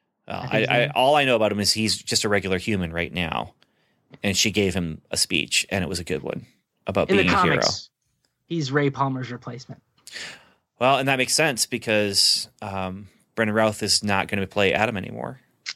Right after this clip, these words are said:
Speaker 2: Yep. Sad
Speaker 1: So.
Speaker 2: day.
Speaker 1: Uh,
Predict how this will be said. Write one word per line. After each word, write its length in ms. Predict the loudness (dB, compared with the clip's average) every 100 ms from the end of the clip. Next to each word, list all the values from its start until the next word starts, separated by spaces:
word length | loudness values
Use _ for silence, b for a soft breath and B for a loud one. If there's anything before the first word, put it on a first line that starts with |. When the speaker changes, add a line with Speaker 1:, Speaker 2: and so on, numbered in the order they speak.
| _
Speaker 2:
Yep. 260 | -2 0 -2 _ -20
Sad 260 | -18 -10 -8
Speaker 1:
So. 60 | -8 -10
Speaker 2:
day. 160 | -12 -18 _ _ _ _ _ _ _ -20 B B B B B B B -2
Speaker 1:
Uh, 280 | 2 2